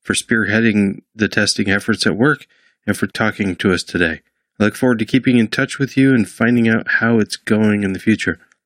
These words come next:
Thank you also to Patreon supporters for continuing to support the show. Join them by going to test and code dot com slash support. And thank you so much to Raygun for sponsoring this episode.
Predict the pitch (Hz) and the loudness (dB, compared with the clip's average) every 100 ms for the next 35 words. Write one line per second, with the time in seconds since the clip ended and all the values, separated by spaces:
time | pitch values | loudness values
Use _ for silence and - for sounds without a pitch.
0 | _ - 95 110 95 98 - 98 - 107 | _ -4 -2 0 0 0 0 0 0 -2
1 | - 113 107 117 - 143 165 - - - | 0 -2 -2 -4 -2 0 0 0 -4 -4
2 | 98 - 110 113 101 101 - 98 107 98 | -4 -2 2 2 2 -2 -2 0 0 0
3 | 98 - 110 165 - _ _ _ - 101 | 0 2 2 0 -6 _ _ _ 0 2
4 | 104 101 101 110 92 92 98 92 - - | 4 2 2 2 0 0 0 0 -4 -2
5 | 98 - 98 104 98 101 - 107 127 - | -2 -2 -2 -2 0 -2 0 0 0 0
6 | 98 92 - - 98 110 170 - _ _ | 0 -2 -2 -4 -2 0 -2 -4 _ _
7 | _ - 107 - 123 127 147 139 - 127 | _ -4 -4 -2 -2 0 0 0 0 0
8 | 120 - - 104 101 92 87 82 98 - | 0 -2 -4 0 0 0 -2 -2 -6 -4
9 | 98 92 - 90 85 - 92 85 - 80 | -2 -2 -2 -2 -2 -2 -2 -4 -4 -6